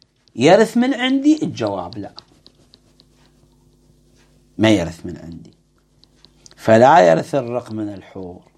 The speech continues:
وكذا العكس. زين، ابني صارت، اللي، ابني اللي هو عبد عند زيد، استعبدوه، صار عبد عند زيد،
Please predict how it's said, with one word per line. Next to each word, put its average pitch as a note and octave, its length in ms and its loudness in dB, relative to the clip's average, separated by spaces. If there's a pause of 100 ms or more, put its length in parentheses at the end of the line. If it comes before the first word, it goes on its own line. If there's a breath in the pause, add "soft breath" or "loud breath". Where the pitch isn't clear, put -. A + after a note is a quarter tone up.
(560 soft breath)
وكذا A#3 540 4
العكس. D4 640 -4 (600)
زين، A#2 420 -2 (500 soft breath)
ابني C4+ 380 2
صارت، B3 640 0
اللي، C4 420 2
ابني C4+ 260 2
اللي A#3+ 160 0
هو A3 160 4
عبد A#3+ 420 2
عند B3+ 220 0
زيد، F3 440 -6 (1040)
استعبدوه، F#3 920 0
صار F#3 280 -4
عبد C4 340 -4
عند D3 160 -6
زيد، - 380 -16